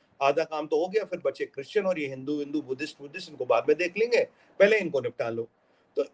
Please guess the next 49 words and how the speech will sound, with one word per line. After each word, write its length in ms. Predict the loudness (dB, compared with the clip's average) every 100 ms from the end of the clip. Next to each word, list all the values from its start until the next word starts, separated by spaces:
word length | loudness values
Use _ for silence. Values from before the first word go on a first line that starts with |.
| -6
ये 220 | 0 0
जो 140 | 0
connected 540 | 6 6 6 2 0 0
world 260 | -2 -4
की 140 | -6 -6
लोग 260 | -6 -2
बातें 340 | 0 2 2 0
करते 360 | -2 -6 -10
हैं, 60 | -10
ये 140 | -12
जो 160 | -2 -2
globalization 960 | -2 _ 2 4 6 4 4 -2 -6
की 140 | -8 -4
बातें 360 | -2 -4 -6
करते 340 | -10 -10 -10 -6
हैं, 60 |
ये 60 | -4
जो 140 | -2
कहते 300 | 0 0 -2
हैं 100 | -6 0
cultural 600 | 0 4 4 4 2 -2 -12 _ _ _ -2
एक 140 | -2
साथ 220 | 2 0 0
रहना, 280 | -4 -2 -2
अब 240 | -2 -2 -4
Henry 260 | -6 0 0
Kissinger 400 | 0 -2 2 0
की 160 | 2
बात 260 | 4 4 4
करें, 180 | -4 -10 -12 _ _ _ -8
उसने 280 | -4 0 0
तो 120 | 0
बिल्कुल 340 | -4 0 -2
साफ 360 | 0 2 2 4
कहा 200 | 4 4
कि 200 | 0 2
यूरोप 220 | 2 2
ने 100 | 2
सबसे 640 | 0 -2 0 0 0 0 0
बड़ी 380 | 4 2 4 2
गलती 360 | 2 2 -8
कर 260 | -4 -2 -2
दी 140 | 0
और 200 | 0 0 -4
यू-, 400 | -16 -16 -10 -4
मतलब 200 | -2 -2
क्रिश्चियन 380 | -4 -6 -6
कंट्रियों 420 | -2 -4 -4 -10 -8
ने, 220 | -2